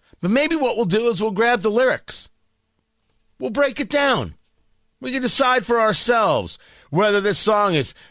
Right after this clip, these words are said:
nothing but a bunch of bigotry, or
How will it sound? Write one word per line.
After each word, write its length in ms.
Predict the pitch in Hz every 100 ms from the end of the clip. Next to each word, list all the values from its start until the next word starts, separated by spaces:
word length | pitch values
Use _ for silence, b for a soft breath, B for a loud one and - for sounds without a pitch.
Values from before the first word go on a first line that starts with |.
| -
nothing 460 | 165 277 269 240
but 140 | 214 214
a 60 |
bunch 280 | 170 208 170
of 100 | 170
bigotry, 420 | 170 131 - 90 - _ _ _ b b b b _ _
or 600 | 202 247 175 131 143